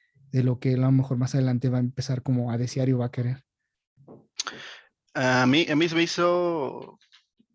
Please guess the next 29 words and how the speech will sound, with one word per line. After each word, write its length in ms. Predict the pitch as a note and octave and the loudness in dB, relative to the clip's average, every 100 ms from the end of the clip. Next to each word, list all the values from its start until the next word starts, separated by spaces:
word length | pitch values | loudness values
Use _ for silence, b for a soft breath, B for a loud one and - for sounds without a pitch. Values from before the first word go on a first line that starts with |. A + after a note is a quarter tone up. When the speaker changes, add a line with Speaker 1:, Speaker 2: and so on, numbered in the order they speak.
| _ _ | _ _
Speaker 2:
no 280 | - C#3 C3 | -12 -4 -2
sé, 180 | C3 D#3 | -2 0
yo 120 | F3 | 2
lo, 120 | F3 | 2
yo 160 | D#3 C#3 | 2 0
lo 80 | D#3+ | 0
entendí 320 | C#3+ C#3 D3+ | 0 -2 -2
por 200 | - D3+ | -2 -2
la 160 | C3+ - | -2 -2
parte 280 | D3 - C#3+ | -6 -6 -4
de 300 | C3 B2+ B2+ | -4 -2 -2
la 160 | B2+ | -2
satisfacción 1500 | B2+ A#2+ B2 - B2 - - C#3+ D3+ D3+ D3+ D3 C#3+ C3+ C3 _ _ | -4 -8 -14 -8 -6 -4 -2 0 0 -2 -2 -4 -4 -8 -12 _ _
personal 460 | - B2 C3 C#3 F#3 | -4 -2 0 0 0
y 60 | D#3+ | 2
la 180 | C3 B2 | 2 0
satisfacción 680 | A#2+ B2 A#2 B2 - C#3 | -4 -10 -6 -8 -4 -2
instantánea. 640 | D3 C#3 B2+ B2 C#3+ E3+ G#3+ B B B B B B - | -2 -2 -2 0 0 -2 -6 B B B B B B -8
Es 100 | A#2 | -8
decir, 260 | A2+ B2 | -2 0
él 300 | B2+ B2+ B2 | 2 4 4
lo 80 | B2 | 2
que 160 | A#2 B2 | 2 0
lo 260 | A#2+ B2 - | 2 -2 -2
anhelaba, 600 | C3+ C3+ C3+ E3 F#3 C4 | 0 2 4 4 2 -2
lo 200 | D3+ B2 | -4 -6
podía 240 | B2 C3 | -6 -8
conseguir 540 | C3+ C3+ B2 B2 B2+ C3 B2+ - | -6 -6 -6 -6 -6 -6 -10 -4
trabajando, 760 | B2+ B2 B2 C3 C#3+ E3 F#3+ | 2 2 2 0 0 -4 -6